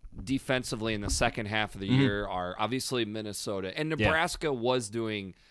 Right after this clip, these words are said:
Speaker 1: better things
Speaker 2: Yeah,
Speaker 1: in the second
Speaker 2: that's
Speaker 1: half.
Speaker 2: true.
Speaker 1: With that being said, kinda gets back to my own line. It de-, it de-, depends on what your definition of is is. Better,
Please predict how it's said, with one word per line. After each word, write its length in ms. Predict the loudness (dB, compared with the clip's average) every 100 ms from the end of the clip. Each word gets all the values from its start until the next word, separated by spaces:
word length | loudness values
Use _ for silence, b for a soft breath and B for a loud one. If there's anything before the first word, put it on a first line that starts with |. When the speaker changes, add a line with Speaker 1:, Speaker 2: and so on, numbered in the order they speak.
| b b b
Speaker 1:
better 340 | 4 6 6
things 640 | -2 0 0 -2 -6 -8 0
Speaker 2:
Yeah, 140 | 4
Speaker 1:
in 60 | 4
the 60 |
second 360 | 2 2 2 2
Speaker 2:
that's 160 | 2 4
Speaker 1:
half. 80 |
Speaker 2:
true. 220 | 4 4 2 _ _
Speaker 1:
With 280 | 4 4 6
that 220 | 4 4
being 240 | 2 0 -2
said, 460 | 0 2 2 -2 -8 b b b -8
kinda 200 | -6 -2
gets 180 | -4
back 220 | 0 -2 0
to 60 |
my 100 | -4
own 160 | -4 -2
line. 220 | -2 -2
It 80 | -2
de-, 180 | -6 -8
it 240 | -10 -12 -10
de-, 100 | -16 -16 -16
depends 320 | -8 -2 -2
on 80 | -2
what 100 | -6
your 100 | -8
definition 540 | -2 -2 -2 -6 -6 -6
of 160 | -8
is 300 | -2 -2 0 -4
is. 480 | -4 -4 -4 -6 b b b b
Better, 680 | -16 6 8 8 6 2 -2